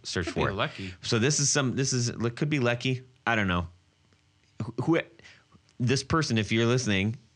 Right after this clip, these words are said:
Speaker 1: give me a line, drop me a line, and tell me how it's pronounced, and we'll start up a
Speaker 2: I wanna
Speaker 1: conversation.
Speaker 2: hear why it called the pedal that name. So you gotta call this guy.
Speaker 1: Well, it's really cool because this is, uh, it's a, it's listed as a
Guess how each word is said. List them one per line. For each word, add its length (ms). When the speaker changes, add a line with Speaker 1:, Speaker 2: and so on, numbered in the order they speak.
Speaker 1:
give 120
me 100
a 80
line, 300
drop 180
me 100
a 60
line, 300
and 200
tell 160
me 180
how 140
it's 120
pronounced, 340
and 80
we'll 100
start 240
up 100
a 140
Speaker 2:
I 60
wanna 100
Speaker 1:
conversation. 260
Speaker 2:
hear 120
why 200
it 120
called 260
the 60
pedal 280
that 200
name. 340
So 160
you 100
gotta 160
call 200
this 140
guy. 140
Speaker 1:
Well, 280
it's 200
really 240
cool 260
because 580
this 320
is, 220
uh, 480
it's 200
a, 440
it's 240
listed 360
as 260
a 320